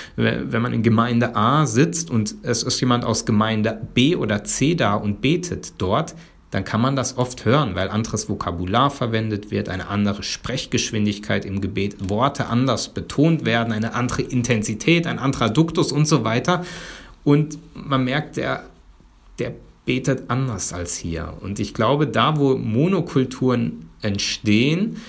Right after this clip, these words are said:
oder auch da, wo Gebet auf eine ganz bestimmte oder auf ganz wenige bestimmte Formen reduziert wird, da geht etwas von dem Erfahrungsreichtum und von der Formenvielfalt von Gebet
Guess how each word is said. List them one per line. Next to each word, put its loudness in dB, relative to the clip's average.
oder 4
auch 2
da, 2
wo 2
Gebet 2
auf -4
eine 2
ganz 0
bestimmte 0
oder 0
auf -4
ganz -4
wenige 2
bestimmte 0
Formen -2
reduziert -2
wird, -2
da 2
geht -2
etwas -4
von -4
dem 0
Erfahrungsreichtum 0
und -2
von -2
der 0
Formenvielfalt -2
von 0
Gebet 0